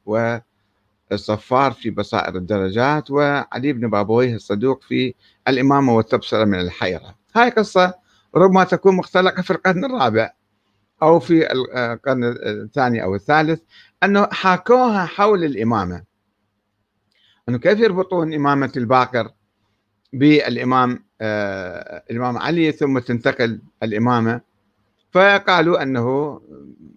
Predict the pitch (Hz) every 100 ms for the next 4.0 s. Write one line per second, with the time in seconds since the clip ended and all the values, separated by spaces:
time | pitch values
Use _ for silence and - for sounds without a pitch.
0 | - 139 170 180 - - - 196 - 156
1 | 147 131 123 117 120 120 175 185 147 143
2 | _ _ _ _ _ _ _ - 208 180
3 | 175 - 135 135 131 135 - 113 110 -